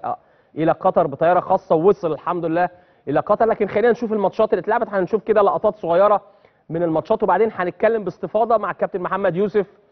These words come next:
والكابتن طارق مصطفى. دي صور وصول المنتخب إلى قطر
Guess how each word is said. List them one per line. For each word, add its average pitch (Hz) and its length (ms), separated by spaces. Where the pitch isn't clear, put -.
والكابتن 180 840
طارق 170 220
مصطفى. 135 320
دي 185 100
صور 220 300
وصول 214 280
المنتخب 190 500
إلى 202 260
قطر 214 380